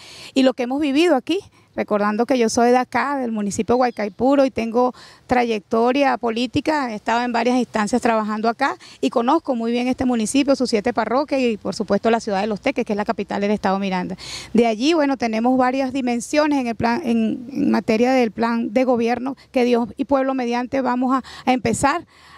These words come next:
a trabajar a partir del diez de diciembre en materia de seguridad, en materia de a, reactivar el aparato productivo en nuestro municipio, que además tiene mucha potencialidad, Boris. Acá tenemos una potencialidad turística hermosísima.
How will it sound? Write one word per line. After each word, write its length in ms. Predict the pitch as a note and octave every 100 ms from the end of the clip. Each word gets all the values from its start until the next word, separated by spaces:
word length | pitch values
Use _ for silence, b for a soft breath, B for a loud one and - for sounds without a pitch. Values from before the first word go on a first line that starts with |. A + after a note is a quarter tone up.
| -
a 360 | E4 A#3+ A3+ G#3+
trabajar 480 | - A#3 A3 A#3+ C4
a 40 |
partir 420 | C4 A#3+ - A3+ A3
del 240 | B3+ B3
diez 200 | C4 C4
de 80 | C4
diciembre 600 | B3+ - C#4 D4+ D4+ D#4 B B
en 120 | C4
materia 340 | B3 A3+ A3+
de 100 | B3
seguridad, 680 | A#3+ A3+ A3+ G#3+ G#3+ B3 C4+ C4+ b b b -
en 180 | B3
materia 500 | A#3+ A3+ A#3 A3+ A#3
de 400 | A#3 A#3 A#3 A3 - - -
a, 100 | A#3 - G3+ -
reactivar 680 | A#3 B3+ A#3+ - A#3+ C4+ E4+
el 100 | C#4
aparato 360 | A#3 A#3 A3 C4
productivo 600 | C#4+ B3+ F#3+ C#4+ D4+ C#4
en 60 |
nuestro 260 | A#3+ B3 A#3
municipio, 480 | A3+ A3 C#4+ B3+ C4
que 80 |
además 320 | A#3 A3 A3 A3+
tiene 240 | C4+ C#4+
mucha 240 | C#4+ D4
potencialidad, 720 | D4 C#4+ B3+ A#3 A#3 A3 A#3 B3+
Boris. 300 | B3 B3 A3+ B B B
Acá 280 | G#3+ A3 A3+
tenemos 320 | B3+ C4 C4+
una 180 | C#4+ C#4
potencialidad 600 | C4+ B3+ A#3 A3+ A3 A3
turística 520 | C4+ C4+ C4 C#4+ C4+
hermosísima. 720 | B3 A3+ G3+ C#4+ D4+ - A3+